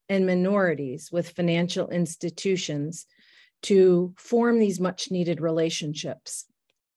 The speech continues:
Also, we know that many women business owners in the United States lack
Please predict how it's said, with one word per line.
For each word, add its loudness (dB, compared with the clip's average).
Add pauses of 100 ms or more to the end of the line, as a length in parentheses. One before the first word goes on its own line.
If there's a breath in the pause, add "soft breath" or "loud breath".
(1080 soft breath)
Also, 4
we 8
know 8
that 2
many 6
women 4
business 2
owners -2
in -2
the 0
United -2
States -6
lack -4